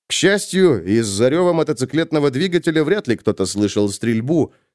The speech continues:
но им всё равно нужно было как можно скорее уходить отсюда. Дойдя до перекрёстка,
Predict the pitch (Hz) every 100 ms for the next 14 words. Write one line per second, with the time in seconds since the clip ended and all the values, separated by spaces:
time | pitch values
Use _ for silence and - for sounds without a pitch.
0 | - 175 180 139 - 160 160 196 139 95
1 | 92 90 90 90 92 101 107 101 101 107
2 | 101 95 95 92 101 95 - 85 - 80
3 | 85 _ _ _ _ _ _ _ _ _
4 | - 110 131 143 196 190 180 160 180 202
5 | - 175 127